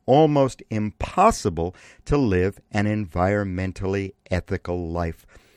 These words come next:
Simply driving to work, using the air conditioner, eating a hamburger, not to mention shopping online, even for things you simply cannot buy locally, is bound to create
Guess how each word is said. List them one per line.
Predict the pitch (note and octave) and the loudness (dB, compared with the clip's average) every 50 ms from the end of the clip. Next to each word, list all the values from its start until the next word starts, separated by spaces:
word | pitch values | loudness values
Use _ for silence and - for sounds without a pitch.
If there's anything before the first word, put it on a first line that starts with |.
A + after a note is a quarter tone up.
| - - _ | -20 -20 _
Simply | - - - B3 A3+ - - F#3+ G3 F3+ | -4 0 2 2 2 4 6 4 4 4
driving | C#3 - D3 D3 D3 C#3+ C#3 C3 C#3+ C3+ C3+ - | 2 -2 0 4 4 4 4 2 0 -4 -6 -6
to | - - C3 | -8 -6 -6
work, | A#2+ A2+ A#2 C3 C#3 A#2 F#2 - - - - - - _ _ | -4 -2 0 2 2 2 0 -2 -6 -14 -14 -18 -20 _ _
using | - E3 F3+ F3 - F3 F3 D#3+ | -4 -2 -2 0 0 0 0 2
the | D#3 D#3+ D#3 D3 - _ - | 4 4 4 2 0 _ 4
air | C#3+ D3+ D3+ D3+ C#3 | 6 8 8 8 6
conditioner, | - - A#2 G2+ G2 F#2 G2 F#2 - - G2+ F#2+ F#2+ G#2 - | 4 -2 -6 -4 -4 -2 -4 -4 -4 -6 -8 -8 -8 -8 -6
eating | - D#3+ F3 E3 E3 D3+ D3 | -2 0 2 2 2 2 0
a | C#3 | -2
hamburger, | B2+ - - C#3 D#3 E3+ E3+ E3 C#3+ A2 G2 F2+ D2+ F2 E2+ - - - - - _ _ - | -4 -6 -2 0 4 4 4 4 4 2 0 0 -2 -2 -6 -6 -8 -14 -20 -20 _ _ 2
not | A2+ C3 E3 F#3 - - | 6 8 8 6 6 2
to | - G#2 | -2 0
mention | A2 A#2 A#2+ A#2 A2+ - - F#2+ F2 | 2 2 2 0 -2 -4 -6 -6 -6
shopping | E2+ - - - A#2 A2 A2 - G2+ F2+ F2 | -6 -2 2 4 4 4 4 2 0 -2 -2
online, | E2+ F2 F2 E2+ E2 E2 F#2 G#2+ A#2+ A2+ G2 F#2+ F#2+ - - - - - - _ _ | -2 -2 -2 -2 -4 -2 0 0 2 2 0 0 -4 -6 -10 -18 -20 -20 -20 _ _
even | - C4 C4+ A3 G#3 D#3+ C#3 | 4 4 6 8 6 6 6
for | C3 - B2+ A#2 | 4 0 -2 -2
things | A2+ - - D3 C#3 B2+ A2+ - - | 0 0 0 0 2 0 -2 -4 -6
you | G#2+ G#2+ | -6 -6
simply | G#2 - - - - D#3+ F3+ F3+ E3 - D3 D3+ D3+ C#3 | -6 -8 -10 -6 -2 -2 -2 -2 -2 -4 -2 -2 -2 -4
cannot | - - - A2 G#2 G#2+ G#2+ G#2+ G#2 G#2 G#2 - _ - | -4 -6 -4 -2 -2 0 0 -2 -2 -4 -4 -6 _ -6
buy | F#2 F2+ F#2 F#2+ | -4 -2 -2 -2
locally, | F#2 F2+ F#2 G2+ A2 - - F#2 F2+ F2+ F2 F2+ - - - - _ _ _ | -2 0 0 0 0 0 -4 -4 -4 -4 -4 -6 -8 -14 -20 -20 _ _ _
is | - A2 G#2+ G2 - - _ _ _ | -2 -2 -2 -2 -2 -6 _ _ _
bound | - D#3 G3 F#3+ B2 F#2+ F2+ F2+ F#2 F#2+ - _ - | 6 8 8 8 8 6 4 2 -2 -4 -8 _ -10
to | - A#2 | -10 -10
create | - - - B2 A#2+ G#2+ F#2+ F2 F2 F#2+ - - | -10 -8 -6 -4 -2 0 0 0 0 -2 -6 -10